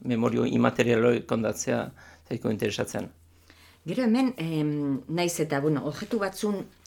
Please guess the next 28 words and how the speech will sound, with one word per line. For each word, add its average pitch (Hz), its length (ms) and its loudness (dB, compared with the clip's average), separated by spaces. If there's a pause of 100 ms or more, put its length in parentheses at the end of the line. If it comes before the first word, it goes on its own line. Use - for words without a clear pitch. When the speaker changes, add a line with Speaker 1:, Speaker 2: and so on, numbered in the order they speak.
Speaker 2:
adibidea 180 480 2
ja 196 160 4
eman 165 220 2
egingo 147 320 2
dugu, 139 240 0 (120)
eh, 151 220 -4
entzuleare 143 600 0 (320)
koka 143 680 2
dadin, 156 520 2 (140)
eta 131 360 -6
batzu 143 320 -4
behintzat 139 400 0 (380)
oso 208 420 2
ezagunak 139 480 -2
ditugu, 147 420 0 (420)
baina, 160 260 2
bueno, 202 240 4
pixka - 220 -2
bat 202 240 0
zuen, 185 500 2
eh, 156 400 2
egiteko 175 460 0
modu 175 340 4
hau 147 160 4
hala 156 500 2
nahi 160 300 2
izan 160 280 0
duzue, 156 400 2